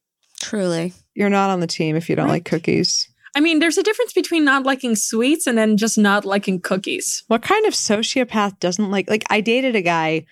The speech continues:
Speaker 2: who d-, specifically did not like chocolate.
Speaker 3: Ones with abs?
Speaker 2: No, they like cookies.
Speaker 1: They
Speaker 2: They
Speaker 1: like
Speaker 2: just
Speaker 1: cookies. They just resist.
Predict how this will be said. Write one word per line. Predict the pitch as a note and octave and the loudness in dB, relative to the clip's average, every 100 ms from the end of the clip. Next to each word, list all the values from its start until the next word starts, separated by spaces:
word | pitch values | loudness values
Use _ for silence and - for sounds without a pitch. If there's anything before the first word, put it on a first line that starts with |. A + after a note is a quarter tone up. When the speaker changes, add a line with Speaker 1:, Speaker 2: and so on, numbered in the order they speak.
| _ - | _ -8
Speaker 2:
who | G#3+ | -8
d-, | F3 - | -6 -8
specifically | - - A#3 B3+ C#4 C4 | -6 -4 -4 -4 -2 -2
did | A3 G#3+ | 0 0
not | G#3 F#3+ | 2 0
like | F3+ F3 | 0 -2
chocolate. | - F3 F3 D3 C#3 - | 0 0 -2 -6 -6 -2
Speaker 3:
Ones | A3 A3+ | 0 2
with | A3 G3 | 2 0
abs? | - F3 G3 A#3+ - - - _ A3 | 0 0 0 0 -6 -10 -14 _ -4
Speaker 2:
No, | A#3 G#3 | -2 0
they | A#3 | 0
like | A#3+ B3 B3 | 0 0 -2
cookies. | A3 G#3 F#3 | -8 -4 -2
Speaker 1:
They | A#3+ | 0
Speaker 2:
They | F#3+ | 2
Speaker 1:
like | G3 A3 | 2 2
Speaker 2:
just | - | -2
Speaker 1:
cookies. | F3 D#3+ E3+ F3 | -6 -4 -4 -2
They | E3 | -4
just | D#3+ E3 - - | -2 -6 -6 -8
resist. | E3+ E3 E3 - - - - | -8 -6 -4 -4 -6 -10 -12